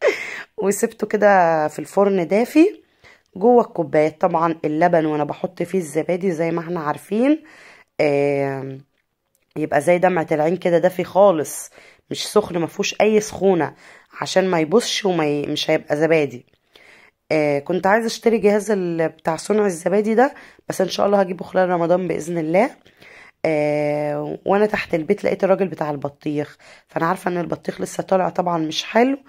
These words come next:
بس قلت هجيب واحدة برضو كده، ايه، آه، كتغيير من انواع الفاكهة، وكمان انا كنت عايزة، عايزة اكل بطيخ يعني، فقلت هجيبها وكده. طلعت على فكرة مسكرة والله،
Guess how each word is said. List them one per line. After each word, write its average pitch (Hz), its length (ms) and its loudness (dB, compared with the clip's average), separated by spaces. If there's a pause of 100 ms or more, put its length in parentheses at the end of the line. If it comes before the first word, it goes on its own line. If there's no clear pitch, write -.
(400)
بس 180 220 -2
قلت 196 200 -2
هجيب 170 320 -4
واحدة 170 300 -2
برضو 185 320 -2
كده، 190 220 0
ايه، 202 300 0 (720)
آه، 151 760 -2 (240)
كتغيير 185 560 2
من 196 160 2
انواع 180 320 2
الفاكهة، 254 580 0 (440)
وكمان 180 340 0
انا 202 160 2
كنت 190 260 -4
عايزة، 185 340 2
عايزة 165 500 2
اكل 185 180 -2
بطيخ 160 540 -4
يعني، 123 220 -12 (760)
فقلت 196 360 0
هجيبها 196 440 2
وكده. 151 320 0
طلعت 247 320 2
على - 160 -4
فكرة 208 260 -2
مسكرة 180 500 -2
والله، 135 380 -2